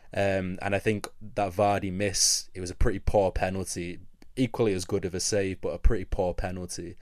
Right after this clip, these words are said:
And I think that could be the miss that cost them from going through, because as Niall was saying as well, why would you go and travel to all these different crazy locations in the Europa League,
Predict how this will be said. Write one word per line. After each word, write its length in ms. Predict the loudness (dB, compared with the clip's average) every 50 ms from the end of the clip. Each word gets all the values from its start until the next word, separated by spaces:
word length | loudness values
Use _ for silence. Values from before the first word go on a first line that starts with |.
| -16 -16 -16 -16 -16 -18 -10 -4
And 100 | 0 2
I 80 | 2 2
think 360 | 4 2 2 0 0 -2 0
that 260 | 0 0 0 0 -4
could 320 | -6 -4 -4 -4 -4 -4 -6
be 180 | -4 -4 -4
the 520 | -4 -4 -4 -4 -4 -4 -4 -6 -6 -8 -8
miss 360 | -8 -6 -4 -2 -2 -2 -2 -4
that 180 | -6 -8 -8
cost 320 | -6 -6 -6 -6 -6 -6 -6
them 100 | -8 -8
from 180 | -8 -8 -8
going 280 | -6 -4 -4 -4 -4 -6
through, 320 | -8 -6 -4 -2 -2 -2
because 400 | -2 -4 -6 -6 -6 -6 -6 -4
as 240 | 0 4 4 4 4
Niall 320 | 2 0 2 2 2 2 2
was 100 | 0 0
saying 300 | 0 0 0 0 -2 -4
as 120 | -6 -4
well, 280 | -4 -4 -4 -4 -6 -10 -12 -14 -14 -14 -14 -16 -16 -16 -16 -14 -2
why 240 | 2 6 6 6 6
would 200 | 4 2 -2 -4
you 60 | -4
go 300 | 0 2 4 4 4 2
and 180 | 0 -2 -4
travel 440 | -6 -6 -2 0 0 0 0 -2 -4 -6 -10
to 120 | -10 -10 -6
all 320 | -2 0 2 2 2 2
these 240 | 0 -2 -4 -6 -6
different 380 | -6 -6 -6 -6 -6 -8 -8 -6
crazy 480 | -4 0 0 2 2 0 -2 -2 -2
locations 680 | -2 -2 -2 -4 -4 -2 -2 -2 -2 -2 -4 -6 -6 -4
in 100 | -4 -4
the 80 | -2 -2
Europa 440 | -2 0 0 0 0 0 0 0
League, 340 | -2 -2 -4 -8 -12 -16 -16